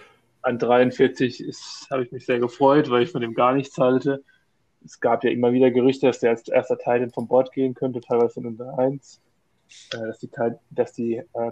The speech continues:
Bears den jetzt in dreiundvierzig nehmen, hat mich gefreut, weil ich eben von dem nicht viel halte. Danach hatten die Bears aber zwei sehr gute Picks, meiner Meinung nach.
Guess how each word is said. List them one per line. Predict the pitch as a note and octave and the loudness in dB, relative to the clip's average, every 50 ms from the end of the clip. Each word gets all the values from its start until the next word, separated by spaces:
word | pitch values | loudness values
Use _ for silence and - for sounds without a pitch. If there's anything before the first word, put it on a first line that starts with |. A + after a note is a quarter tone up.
| A#2 - | -4 -2
Bears | B2+ A#2+ A#2+ A#2 A#2 - | 0 2 2 0 -2 -4
den | - B2 A#2+ | -6 -4 -4
jetzt | A#2 A2+ - - | -6 -6 -8 -10
in | A#2 | -10
dreiundvierzig | - A#2+ A#2 A2+ A2+ - C3+ A#2+ - - A#2+ - | -6 -6 -4 -6 -4 -6 -6 -6 -6 -8 -8 -6
nehmen, | - B2 A#2+ A#2 - - | -6 -6 -8 -8 -6 -6
hat | B2+ A#2 - _ - | -6 -8 -8 _ -20
mich | A#2 - - | -16 -14 -14
gefreut, | A#2+ - - B2 B2 B2 B2+ C3 B2+ _ _ | -14 -8 -2 2 2 2 2 0 -2 _ _
weil | - B2 | -14 -14
ich | A#2 - - | -14 -16 -18
eben | - - | -18 -16
von | - - - A#2+ | -18 -18 -18 -20
dem | A#2+ A#2 | -20 -18
nicht | A#2+ A#2+ A#2+ A#2+ A#2+ A2+ _ | -18 -20 -18 -16 -18 -16 _
viel | - A2+ A#2+ | -12 -8 -4
halte. | A#2+ B2 B2 - C3 B2 - _ _ _ - - _ _ _ _ | -2 -2 -2 -4 -6 -8 -10 _ _ _ -20 -20 _ _ _ _
Danach | - C3 B2 B2+ C3+ C#3 C3 | -4 0 2 2 2 2 4
hatten | D3 C#3 C#3 C3 C#3 C3 | 4 4 4 2 0 0
die | C3 B2+ B2+ | 0 0 0
Bears | - - - C3 B2+ B2 B2 C#3+ | 2 4 6 6 6 6 6 4
aber | B2+ A#2+ B2 A#2+ | 2 2 2 0
zwei | - - C#3+ A#2+ B2+ | 0 0 0 0 2
sehr | B2+ B2+ B2 | 4 2 2
gute | A2+ A#2 A2+ - A2 | 2 0 -4 -6 -8
Picks, | - - B2+ - - _ | -8 -8 -8 -8 -8 _
meiner | A#2 A2+ G#2+ A2 | -8 -8 -6 -6
Meinung | A2 A2+ A2+ A2+ A2 | -8 -8 -8 -8 -8
nach. | A2+ A#2 B2 B2 | -6 -4 -6 -6